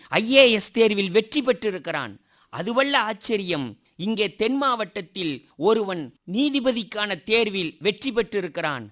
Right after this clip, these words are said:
அவனிடம் போய் பத்திரிகையாளர்கள் மகிழ்ச்சியாக இருக்கிறதா என்கிறார்கள். "இந்த வெற்றியினுடைய முடிவை என் தந்தையின்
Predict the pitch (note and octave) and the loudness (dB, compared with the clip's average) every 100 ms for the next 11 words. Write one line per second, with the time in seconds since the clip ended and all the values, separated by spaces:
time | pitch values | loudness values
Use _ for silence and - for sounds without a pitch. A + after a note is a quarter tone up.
0 | _ _ _ C3 F#3+ A3 A#3+ C4+ A3 A3+ | _ _ _ -4 0 0 0 0 0 -2
1 | G#3+ G#3+ - C#4 A#3+ A3+ G#3 F#3 E3+ F3 | 0 -4 -2 -4 -4 -4 -4 -2 -4 -2
2 | D#3+ A3 C4 - B3+ A3 G3 F3 F3+ F3 | 0 0 -2 -2 -2 0 -2 -6 -6 -4
3 | E3+ E3 D3+ C#3+ C#3+ C3 A#2 G#2+ _ B2+ | -2 -2 -4 -4 -2 -2 -4 -10 _ -8
4 | E3 D3+ C#3 F3 - B3 A3 F3+ D#3+ D3+ | -4 -4 -2 -4 -4 -6 -2 -2 -2 -2
5 | C#3 D3+ F3 D#3+ C#3 - - C#3 B2+ - | -2 -4 -6 -6 -6 -8 -6 -6 -6 -8
6 | B2+ E3+ F#3 D#3+ C3+ - | -8 -4 -4 -4 -6 -10